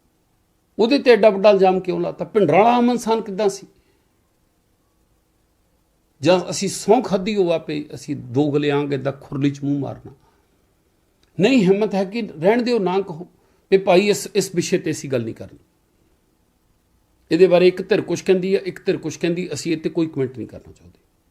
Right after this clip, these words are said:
ਤੁਸੀਂ ਇੰਨਾ ਤਾਂ, ਇੰਨਾ ਤਾਂ ਨਿਰਪੱਖ ਹੋ ਕੇ ਕਹਿ ਸਕਦੇ ਆ ਵੀ ਭਾਈ ਦੇਖੋ, ਸਾਨੂੰ ਬਹੁਤ ਸਾਰੀਆਂ ਦਲੀਲਾਂ ਦਿੱਤੀਆਂ ਜਾਂਦੀਆਂ ਸੀ, ਹਰ ਵੇਲੇ ਸਾਡੇ 'ਤੇ ਸਵਾਲ ਉੱਠਦੇ ਸੀ,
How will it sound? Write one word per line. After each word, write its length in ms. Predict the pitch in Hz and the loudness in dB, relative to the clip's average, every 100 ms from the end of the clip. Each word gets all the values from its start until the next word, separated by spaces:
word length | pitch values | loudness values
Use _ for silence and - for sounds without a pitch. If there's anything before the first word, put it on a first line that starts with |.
| _ _ _ _ _ _ _ _ _ _ _ _ _ _ _ _ _ | _ _ _ _ _ _ _ _ _ _ _ _ _ _ _ _ _
ਤੁਸੀਂ 240 | 135 - 214 - | -16 -10 -8 -4
ਇੰਨਾ 300 | 170 190 240 | 0 4 2
ਤਾਂ, 240 | 247 240 226 - _ _ _ - | 2 0 0 -8 _ _ _ 0
ਇੰਨਾ 320 | 208 220 247 | 2 4 2
ਤਾਂ 240 | - 247 233 - | 0 0 -2 -4
ਨਿਰਪੱਖ 600 | 151 139 143 202 202 - | 0 2 2 2 2 2
ਹੋ 80 | 202 | 0
ਕੇ 140 | 196 | 0
ਕਹਿ 200 | 190 196 | 0 0
ਸਕਦੇ 440 | 202 196 170 160 156 | 0 -2 -2 -2 4
ਆ 220 | 208 220 - - - | 4 2 -8 -20 -2
ਵੀ 60 | 202 | 0
ਭਾਈ 280 | 185 202 196 | 4 6 6
ਦੇਖੋ, 560 | 196 196 214 220 202 - - - | 4 4 8 8 8 -4 -20 -12
ਸਾਨੂੰ 460 | - 185 202 202 | 2 4 4 2
ਬਹੁਤ 220 | 151 214 214 | 4 2 4
ਸਾਰੀਆਂ 460 | 202 196 202 202 190 - _ _ _ _ _ _ _ _ 143 | 4 4 8 6 6 0 _ _ _ _ _ _ _ _ -10
ਦਲੀਲਾਂ 480 | 123 175 185 196 196 | 0 2 4 4 2
ਦਿੱਤੀਆਂ 380 | 165 175 196 | 0 0 4
ਜਾਂਦੀਆਂ 380 | 190 190 190 190 | 6 4 4 4
ਸੀ, 220 | 190 190 - _ _ _ _ _ _ _ _ _ _ _ _ _ _ _ _ - | 4 -4 -14 _ _ _ _ _ _ _ _ _ _ _ _ _ _ _ _ 4
ਹਰ 100 | 185 | 6
ਵੇਲੇ 220 | 196 202 | 6 6
ਸਾਡੇ 300 | 196 180 170 | 2 2 0
'ਤੇ 120 | 180 185 | 0 -4
ਸਵਾਲ 340 | - 156 175 | 0 2 4
ਉੱਠਦੇ 280 | 185 - 180 | 2 0 0
ਸੀ, 200 | - | -2